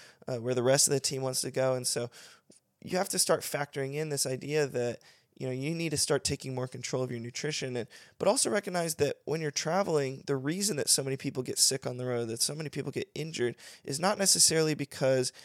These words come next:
you're training above and beyond what you're used to, but it's because, in part, you're not hydrating as well, you're not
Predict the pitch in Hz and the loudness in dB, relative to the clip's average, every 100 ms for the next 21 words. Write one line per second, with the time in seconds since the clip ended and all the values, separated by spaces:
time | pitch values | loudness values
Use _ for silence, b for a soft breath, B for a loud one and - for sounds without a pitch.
0 | B B 139 131 127 127 - _ - - | B B -2 4 6 4 2 _ 0 2
1 | 170 170 160 131 120 - 131 139 131 131 | 2 2 0 -2 -2 -2 2 4 4 4
2 | 120 117 120 113 113 - 104 143 254 - | 0 0 0 0 -4 -8 -6 -2 0 2
3 | 120 107 107 117 - 131 - 175 214 240 | 2 0 -2 -6 -6 -8 -8 -6 -4 -2
4 | 147 147 - B B B 151 135 - - | 0 -2 -2 B B B 0 0 -4 0
5 | 214 226 180 _ B B - 147 143 - | 4 4 2 _ B B -2 0 0 -2
6 | - 156 185 185 175 165 151 156 165 151 | -4 -2 -2 -4 -4 -2 4 6 6 2
7 | 135 127 | -2 -4